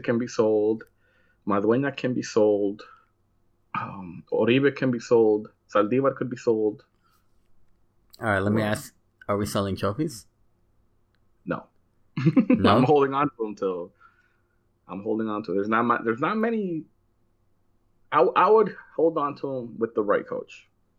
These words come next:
Speaker 2: But that's the thing. We <laughs> haven't had the right coach since Almeida. Nobody's used him properly.
Speaker 1: Chofis is gonna be those, one of those players that goes to, like, a,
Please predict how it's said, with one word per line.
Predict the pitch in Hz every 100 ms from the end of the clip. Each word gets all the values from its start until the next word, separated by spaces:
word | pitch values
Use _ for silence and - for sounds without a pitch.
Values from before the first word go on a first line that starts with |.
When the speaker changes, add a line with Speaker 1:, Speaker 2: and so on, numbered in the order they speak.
| _ _ _
Speaker 2:
But | - 113
that's | 117 -
the | 98
thing. | 120 139
We | 95 98
<laughs> |
haven't | 113 110 98
had | 104 120
the | 107
right | 92 104 101
coach | - 101 104
since | - 92
Almeida. | 95 92 95 117 - 101 _ _ _ _ _ -
Nobody's | 98 107 110 107 101 95 90 - -
used | 101 107 110
him | 101 87
properly. | 92 90 98 92 92 95 _ _ _ _ _ _ _
Speaker 1:
Chofis | - 190 214 190
is | 170
gonna | 156
be | 135
those, | 135 117
one | 120
of | 123
those | 120
players | - 113 98
that | 95
goes | 104 107 -
to, |
like, | 101 90
a, | 80 -